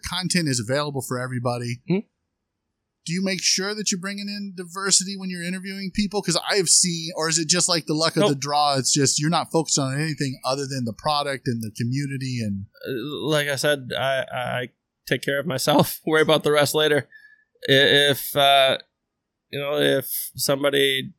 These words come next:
Speaker 2: doesn't like what we're, we're doing, they don't have
Speaker 1: You don't
Speaker 2: to
Speaker 1: have to
Speaker 2: watch
Speaker 1: watch.
Speaker 2: it.
Speaker 1: Yeah, you don't have to listen. You don't
Speaker 2: Yeah.
Speaker 1: have to watch. You don't
Speaker 2: We're,
Speaker 1: have to
Speaker 2: we're
Speaker 1: do
Speaker 2: not for-, like I said, we're, we're not forcing anybody to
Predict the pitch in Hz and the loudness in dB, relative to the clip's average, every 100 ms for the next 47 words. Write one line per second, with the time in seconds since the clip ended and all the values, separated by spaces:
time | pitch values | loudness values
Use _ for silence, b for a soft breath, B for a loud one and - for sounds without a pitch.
0 | _ 127 135 147 85 131 143 147 87 - | _ -4 -2 -2 -2 0 0 -2 -2 -6
1 | - 131 127 - _ 139 131 160 196 185 | -8 -6 -6 -8 _ -4 0 2 0 -6
2 | _ _ _ _ _ _ 147 139 - 139 | _ _ _ _ _ _ -14 -12 -8 -8
3 | 131 131 127 - - _ _ - 127 123 | -6 -4 -6 -6 -20 _ _ -8 -4 -4
4 | - 143 127 135 - - 147 135 127 139 | -6 -4 -2 -2 -4 -6 -4 -4 -4 0
5 | 147 156 160 151 156 175 - 151 143 156 | 0 0 -4 0 4 4 6 4 6 6
6 | 156 160 127 147 147 131 147 151 147 156 | 6 4 4 2 2 2 4 6 6 8
7 | 185 196 190 - 175 180 151 151 147 147 | 8 6 2 0 2 2 2 0 0 -2
8 | 147 139 - 143 131 151 156 160 - 165 | -4 -8 -4 0 2 4 4 2 2 4
9 | 160 - 151 151 143 143 143 147 143 - | 4 4 2 2 4 2 2 0 -4 -6
10 | 139 139 | -4 -4